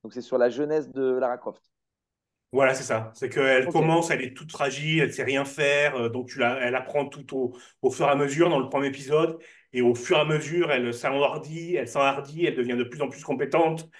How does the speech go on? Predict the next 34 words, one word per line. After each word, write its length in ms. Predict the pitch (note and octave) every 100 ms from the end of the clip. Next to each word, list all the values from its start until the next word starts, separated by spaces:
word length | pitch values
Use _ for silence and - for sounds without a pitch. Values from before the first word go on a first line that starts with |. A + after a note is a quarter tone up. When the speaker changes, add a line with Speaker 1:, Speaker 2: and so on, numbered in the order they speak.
| - - -
Speaker 2:
euh, 440 | A#2+ A2+ A2+ A2 A2
et 60 |
c'est 160 | A2 B2
une, 200 | A#2+ A#2
c'est 140 | A#2
une 140 | A#2 A#2+
vraie 280 | C#3 F3 E3
bonne 320 | E3 E3 D#3+
trilogie 680 | - D3+ C#3 C#3 E3 F#3 - - -
avec 280 | B2 C3 C#3
un, 100 | A#2+ A#2+
un, 360 | B2 B2 C#3 A#2+
un 40 |
bon 260 | A#2+ D#3+ F3
background 560 | D#3 C3 D#3+ D#3 F3 E3
et 60 |
un 140 | B2 A#2+
bon, 380 | C3+ D#3+ D#3+ C3
euh, 200 | A#2+ A#2 - _ _ B2
euh, 1040 | A2+ A2 G#2+ G#2+ G#2 G2+ G#2+ A2+ A#2+ A#2+
une 160 | A#2+ A#2+
bonne 180 | D3 F3
histoire. 360 | F3 E3+ F#3
Et 40 | C#3+
c'est 140 | A#2
vraiment 320 | A#2+ C#3 E3+
une, 400 | E3+ C#3 B2 A#2+ - _ -
une 80 | A#2+
série 240 | D#3 D#3
télé 300 | D#3 D#3 F#3+
parce 200 | E3 -
que 80 | C#3
tu, 420 | - - C3+ A#2
euh, 300 | A2 G#2+